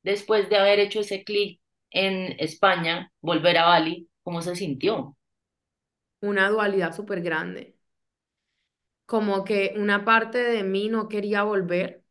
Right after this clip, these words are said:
Speaker 2: eh, y fue súper duro como subirme al Uber, empacar la maleta, ir al aeropuerto, subirme al avión.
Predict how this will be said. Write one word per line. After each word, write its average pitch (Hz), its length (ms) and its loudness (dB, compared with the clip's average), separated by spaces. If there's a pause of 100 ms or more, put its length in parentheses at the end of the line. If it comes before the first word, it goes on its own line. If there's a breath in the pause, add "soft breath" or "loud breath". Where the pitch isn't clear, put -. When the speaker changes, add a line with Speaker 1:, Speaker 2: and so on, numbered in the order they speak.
(800)
Speaker 2:
eh, 175 800 0
y 196 80 -6
fue 185 180 -4
súper 180 460 -4
duro 208 540 0
como 175 540 -4
subirme 190 520 -2
al 180 140 0
Uber, 170 760 0
empacar 180 360 -2
la 170 120 -2
maleta, 165 640 -4
ir 185 140 -4
al 180 120 0
aeropuerto, 170 800 -4
subirme 180 380 -2
al 185 80 -2
avión. 170 540 -4